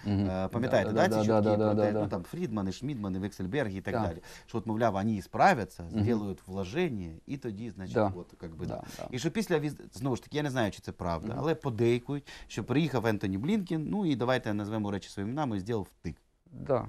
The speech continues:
Speaker 2: І ця тема закрилась. Потім почалася санкційна тема розвиватися,
Speaker 1: Да.
Speaker 2: різко після цього.
Speaker 1: Да.
Speaker 2: Згадайте, шість-сім місяців вона була практично заблокована.
Speaker 1: Я сам для «Української правди» готував публікацію
Speaker 2: Ви
Speaker 1: з
Speaker 2: розумієте.
Speaker 1: цього приводу. Я
Speaker 2: А тепер, е,
Speaker 1: Ось.
Speaker 2: повертаючись,
Speaker 1: Мгм.
Speaker 2: ну, екстраполюючи на питання. З одного боку,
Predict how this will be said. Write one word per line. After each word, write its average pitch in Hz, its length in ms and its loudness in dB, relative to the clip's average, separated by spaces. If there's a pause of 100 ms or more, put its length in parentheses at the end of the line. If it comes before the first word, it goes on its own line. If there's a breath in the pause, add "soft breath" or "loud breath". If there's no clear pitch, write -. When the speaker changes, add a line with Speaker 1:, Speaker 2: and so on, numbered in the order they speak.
Speaker 2:
І 123 80 -6
ця 214 140 2
тема 170 260 2
закрилась. 87 460 -4
Потім 208 300 4
почалася 131 380 -2
санкційна 101 640 2
тема 87 280 -6
розвиватися, 85 400 -6
Speaker 1:
Да. 107 80 -2
Speaker 2:
різко 160 420 4
після 87 260 -10
цього. 80 320 -10
Speaker 1:
Да. 113 160 2
Speaker 2:
Згадайте, 135 420 4 (180 soft breath)
шість-сім 190 560 2
місяців 160 360 -2
вона 143 180 2
була 139 180 2
практично 127 420 -4
заблокована. 104 560 -4
Speaker 1:
Я 131 120 4
сам 151 240 4
для 127 100 4
«Української 120 440 0
правди» 113 240 2
готував 110 380 2
публікацію 120 480 4
Speaker 2:
Ви 165 60 6
Speaker 1:
з - 20 6
Speaker 2:
розумієте. 113 240 4
Speaker 1:
цього 110 120 4
приводу. 101 440 6
Я 104 540 8
Speaker 2:
А 135 80 4
тепер, 170 500 2
е, 107 180 2
Speaker 1:
Ось. - 80 -2
Speaker 2:
повертаючись, 151 640 6
Speaker 1:
Мгм. 107 100 0
Speaker 2:
ну, 127 120 0
екстраполюючи 139 840 2
на 120 100 0
питання. 87 400 -4
З 98 60 -4
одного 226 360 4
боку, 165 480 4